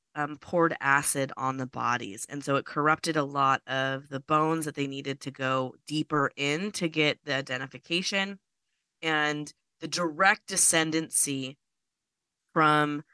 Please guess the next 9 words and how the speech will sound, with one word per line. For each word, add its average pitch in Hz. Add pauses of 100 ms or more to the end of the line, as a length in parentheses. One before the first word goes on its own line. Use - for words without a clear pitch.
(240)
um, 139
Philip 170 (120)
to 160
Alexandra 139
is 139 (560)
sh-, -
um, 135 (280)
closer 196
than 135